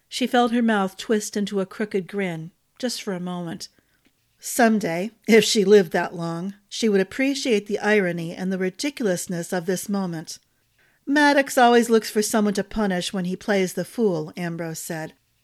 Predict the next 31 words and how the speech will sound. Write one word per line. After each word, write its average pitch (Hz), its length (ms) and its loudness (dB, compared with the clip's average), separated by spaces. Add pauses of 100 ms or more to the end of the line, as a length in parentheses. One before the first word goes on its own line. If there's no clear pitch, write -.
(140)
"I 370 80 8
can't 262 340 2
get 254 140 0
out 226 160 2
of 220 80 -2
Stonemount 240 640 2
quickly 349 440 2
enough." 175 460 -4 (500)
"Too 269 300 2
late," 226 540 2
Dylan 185 340 -2
said, 180 360 -4 (200)
pointing 233 440 4
in 214 60 2
the 208 80 2
direction 202 480 2
of 190 80 -2
the 202 80 -4
palace 196 560 -2
and 202 100 -2
the 185 80 -4
hints 208 300 0
of 185 160 -6
torches, 226 680 -4 (220)
meaning 233 380 6
people 269 440 0
approaching 208 600 -2
through 196 140 -4
the 175 100 -4
gathering 180 500 -2
darkness. 180 680 -6